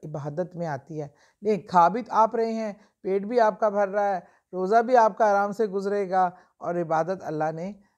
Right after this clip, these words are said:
उसको इबादत का दर्जा दे के आपके लिए, अ,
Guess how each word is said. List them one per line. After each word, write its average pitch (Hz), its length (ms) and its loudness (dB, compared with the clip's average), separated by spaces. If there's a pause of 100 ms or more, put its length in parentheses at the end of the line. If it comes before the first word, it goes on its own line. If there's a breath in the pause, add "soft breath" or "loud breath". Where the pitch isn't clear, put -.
(120 soft breath)
उसको - 520 -10
इबादत 160 420 -6
का 185 100 -4
दर्जा 156 320 -6
दे 151 160 -8
के 226 140 -12
आपके 170 420 -8
लिए, 175 220 -6
अ, 165 920 -8